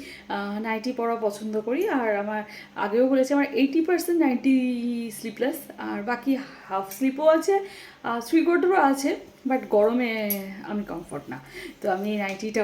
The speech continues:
পরবো। নাইটিটা কিনেছি, কেমন বলো? আহ, তো এই একটা অরেঞ্জ, অরেঞ্জ বলবো না এই কালারটা, এটা পিচ কালার টাইপের, ঠিক আছে? তো এটা দারুণ একটা নাইটি। এই নাইটি, আমার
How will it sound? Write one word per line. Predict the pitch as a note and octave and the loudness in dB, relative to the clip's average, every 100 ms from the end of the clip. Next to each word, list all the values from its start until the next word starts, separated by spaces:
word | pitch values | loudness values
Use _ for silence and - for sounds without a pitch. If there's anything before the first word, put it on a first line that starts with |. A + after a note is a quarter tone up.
| G#3 | 0
পরবো। | G#3 G3+ G#3 D#4 G4 | 2 2 2 0 2
নাইটিটা | F#3+ G#3+ G#3 G#3+ | 0 -2 -4 -4
কিনেছি, | G#3+ G#3 A3 A3 | -4 -4 -6 -6
কেমন | C#4+ A3 F#3 G#3 G#3+ G#3 G3 | -6 -6 -6 -6 -6 -6 -4
বলো? | G3 A3+ G4+ - - - - - | 0 0 -2 -6 -18 -20 -20 -16
আহ, | F3+ F3 E3 E3 E3 | -12 -12 -10 -12 -6
তো | F#3 F#3 F#3+ - - - - - - | -6 -6 -10 -16 -20 -20 -20 -18 -2
এই | C4 | -2
একটা | G#3 B3 | 0 -2
অরেঞ্জ, | - G#3+ G#3 A#3 A3+ - - | 2 2 4 0 -2 -6 -2
অরেঞ্জ | C4+ D#4 A4 A#4+ C#4 | 2 6 4 2 0
বলবো | D4+ D4+ | 0 2
না | D#4 | 2
এই | A#3 | 2
কালারটা, | G3+ F3+ A3 | 0 -2 -2
এটা | C4+ C#4 | -2 0
পিচ | F4 F4 - | 2 2 0
কালার | - G3 G3 - | 0 0 0 -2
টাইপের, | E3+ - F#3 | -6 -4 -6
ঠিক | - F4 | -2 0
আছে? | A4 A#3 - - - - - | 2 0 -6 -10 -14 -12 -2
তো | G3+ F#3+ F3+ F3+ E3+ - | -2 2 2 2 2 -2
এটা | G#3 G#3+ G3+ G3 G3 F#3 F3 - - - - - - G#3 | 0 0 0 -4 -6 -10 -14 -18 -20 -20 -20 -20 -20 -8
দারুণ | F#3+ G#3 A#3 | -2 0 0
একটা | A3 - A3 | -2 -6 -6
নাইটি। | G3 F#3+ G#3 F#3+ | -6 -8 -2 -2
এই | A#3 | 0
নাইটি, | B3 B3 B3+ D4+ F4+ F4+ - - | 0 0 2 6 6 4 -12 -14
আমার | A3 G#3 A3 A#3+ | -10 -8 -4 -2